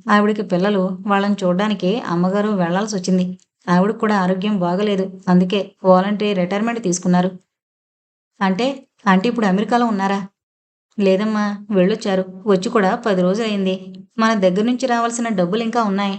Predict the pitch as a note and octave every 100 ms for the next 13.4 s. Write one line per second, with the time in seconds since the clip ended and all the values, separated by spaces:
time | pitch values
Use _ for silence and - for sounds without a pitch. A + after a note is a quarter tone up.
0 | G3 A3 G#3 G3 F#3 F3+ A#3 G3+ F3+ A#3+
1 | F#3+ F#3+ A3+ G3 F#3+ - - G#3+ G3 F3+
2 | A#3 A3+ G3+ G#3 - G3 F3+ G#3+ F#3 F3+
3 | G3+ G3 G3 _ _ _ _ _ _ _
4 | _ - G3 F#3 G#3 A#3 G#3 G#3+ A#3+ A#3
5 | A#3 A3+ A3 G#3+ G#3 G#3 G3+ G3+ _ _
6 | _ _ _ _ - F#3+ G3 A#3+ B3+ C#4
7 | - G3 G3 C4 G#3 G3 G#3 _ _ _
8 | _ _ _ - G#3+ G#3 G#3 G#3 - G#3+
9 | A3 A3 A3+ A3+ C#4 B3 - - F#3 F#3
10 | G#3 A3 A3+ A3 G3+ F3+ G#3+ G#3 F#3+ A3+
11 | G3+ F#3 G3 F#3 - _ _ _ _ -
12 | F#3+ F3+ G#3 F#3+ F3 F3+ F3+ - A#3+ A#3
13 | G3+ F#3+ F#3 G3+